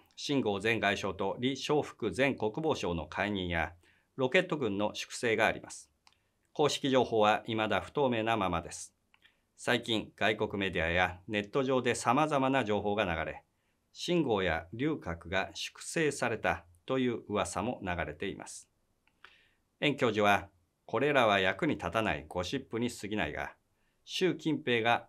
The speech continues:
大きな危機に直面していることを示唆している」と言います。袁教授は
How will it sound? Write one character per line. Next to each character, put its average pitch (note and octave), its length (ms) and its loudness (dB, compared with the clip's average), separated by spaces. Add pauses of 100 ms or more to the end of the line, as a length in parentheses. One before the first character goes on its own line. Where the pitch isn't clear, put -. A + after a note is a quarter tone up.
大 B2 240 0
き - 160 -6
な A#2+ 140 2
危 - 140 -14
機 A#2+ 160 -4
に B2 280 -2
直 A2+ 220 -4
面 D3 160 0
し - 140 -10
て C3+ 100 0
い A#2+ 60 0
る A2 80 -4
こ A2 120 -2
と G#2 140 -2
を G#2 220 -2 (120)
示 - 340 -6
唆 B2 60 4
し - 140 -8
て A#2+ 140 -4
い G#2 100 -6
る」 - 160 -20 (300)
と C3 80 0
言 F2+ 100 0
い B1 80 -10
ま - 100 -18
す。 - 240 -20 (1500)
袁 D#3+ 160 2
教 B2 140 0
授 G#2+ 160 2
は G#2 240 2